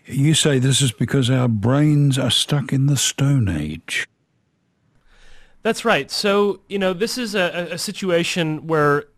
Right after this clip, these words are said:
Speaker 2: evolutionary anthropology has suggested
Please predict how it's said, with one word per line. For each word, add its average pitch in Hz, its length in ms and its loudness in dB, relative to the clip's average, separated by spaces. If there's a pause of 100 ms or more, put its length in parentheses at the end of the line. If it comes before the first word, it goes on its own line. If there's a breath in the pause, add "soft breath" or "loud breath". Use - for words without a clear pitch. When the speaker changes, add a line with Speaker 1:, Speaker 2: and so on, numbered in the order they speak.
(140)
Speaker 2:
evolutionary 170 640 -2
anthropology 139 800 -2
has 120 160 -10
suggested 131 760 -6